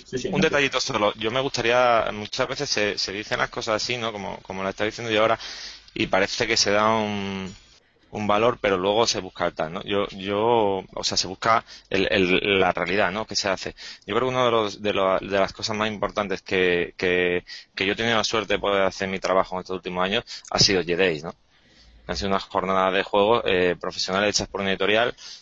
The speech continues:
Speaker 2: pues con una entrada de mil personas, ochocientas personas, a lo mejor cuatrocientas cuando lo hicimos en Bilbao, ¿no? Que van ahí a, a conocer los juegos, a conocer las novedades, a jugar todo el fin de semana y tal. O sea, mm, yo quiero decir, mm, cuando, cuando pensamos que una cosa de verdad funciona,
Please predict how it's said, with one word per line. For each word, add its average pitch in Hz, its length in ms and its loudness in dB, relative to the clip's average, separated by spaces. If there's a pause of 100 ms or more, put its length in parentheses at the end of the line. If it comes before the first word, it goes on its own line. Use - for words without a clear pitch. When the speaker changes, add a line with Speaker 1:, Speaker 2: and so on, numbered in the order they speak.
(120)
Speaker 2:
pues 90 140 -18
con 90 140 -6
una 85 320 -4
entrada 95 340 2
de 87 80 4
mil 92 180 -4
personas, 127 840 2
ochocientas 90 480 -10
personas, 127 540 0 (380)
a - 140 -2
lo 87 60 -2
mejor 98 200 -6
cuatrocientas 95 560 -2
cuando 90 220 -10
lo 90 60 -6
hicimos 90 260 -12
en 87 80 -12
Bilbao, 113 380 2 (300)
¿no? 101 220 -2 (100)
Que 101 120 -2
van 98 140 2
ahí 107 260 4
a, 110 140 4 (200)
a 85 60 -2
conocer 87 500 -12
los 85 100 -6
juegos, 80 320 -10
a 78 60 -8
conocer 82 260 -10
las 82 100 -8
novedades, 127 500 4
a 104 80 2
jugar 127 520 2 (280)
todo 104 100 -2
el 95 60 -4
fin 95 160 -12
de 90 40 -10
semana 110 520 -2
y 95 100 -6
tal. 85 180 0 (360)
O - 20 -20
sea, 92 240 0
mm, 87 460 -12 (320)
yo 101 100 -8
quiero 117 100 0
decir, 110 320 -2
mm, 90 280 -12 (160)
cuando, 87 680 0
cuando 87 300 -4
pensamos 104 480 0
que 143 100 -2
una 117 160 2
cosa 104 240 0
de 92 80 2
verdad 92 180 2
funciona, 92 460 -4